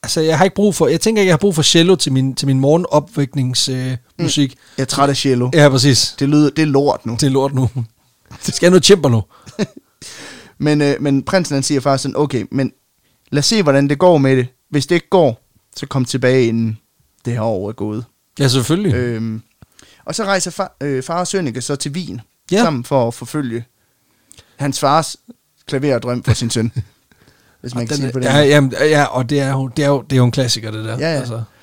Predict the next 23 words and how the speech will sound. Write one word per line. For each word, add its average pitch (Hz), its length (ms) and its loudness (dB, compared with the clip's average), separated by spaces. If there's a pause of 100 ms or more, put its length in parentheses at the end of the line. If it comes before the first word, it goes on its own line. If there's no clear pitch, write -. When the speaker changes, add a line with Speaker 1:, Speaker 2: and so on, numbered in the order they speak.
(160)
Speaker 2:
Og 135 100 -2
her 196 160 4
får 156 140 -4
Frans - 400 -2
blandt 135 280 0
andet 156 200 0
undervisning 135 560 -2
af 117 120 -2
den, 113 180 -4
øh, 107 220 -4 (200)
østrigske 127 420 -4
komponi-, 135 420 -4 (1800)
her 180 140 2
får 135 200 0
Frans 160 300 -2
blandt 131 240 -2
andet, 143 240 0
øh, 120 200 0
undervisning 139 560 -2
af 120 120 -8
den 131 160 -6
østrigske 151 460 -4
komponist 135 600 -4